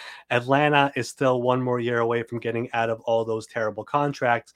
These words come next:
This has the potential to be something where they could quickly turn it around next year and at least, you know,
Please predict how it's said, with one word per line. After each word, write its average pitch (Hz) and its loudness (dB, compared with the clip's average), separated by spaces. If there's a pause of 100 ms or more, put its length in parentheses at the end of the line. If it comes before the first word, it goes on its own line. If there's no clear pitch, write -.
(380)
This 175 0
has 190 2
the 135 -6
potential 147 -6
to 160 -12
be 170 0
something 156 -2
where 135 0
they 127 -6
could 127 -6
quickly 139 -4
turn 123 -2
it 117 -6
around 117 -2
next - -10
year 120 -6
and 107 -6
at 110 -6
least, 143 -4 (340)
you 220 6
know, 123 4